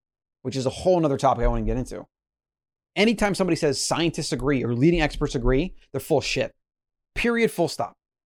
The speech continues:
Completely full of shit. Because even if they have a point in whatever they're saying,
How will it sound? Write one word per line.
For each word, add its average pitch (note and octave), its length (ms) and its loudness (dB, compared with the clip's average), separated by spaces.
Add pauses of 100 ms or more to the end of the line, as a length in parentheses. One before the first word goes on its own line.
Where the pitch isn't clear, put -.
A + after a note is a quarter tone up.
(380)
Completely F#3 440 0
full D#3+ 200 0
of D3 60 0
shit. - 160 -4
Because D3+ 260 -2
even A#3+ 280 2
if B3 100 -2
they G3+ 140 2
have F3 180 4
a E3 60 0
point F3 320 -4
in C3 100 -4
whatever F3 260 -6
they're F3+ 120 0
saying, F#3 400 -2